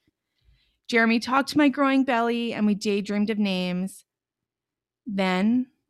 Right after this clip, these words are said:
I had another miscarriage. I didn't tell very many people.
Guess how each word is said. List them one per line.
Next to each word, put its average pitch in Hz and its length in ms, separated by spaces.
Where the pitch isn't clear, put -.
I 202 60
had 190 180
another 175 360
miscarriage. 170 760
I 196 80
didn't 190 360
tell 180 280
very 170 200
many 180 200
people. 190 520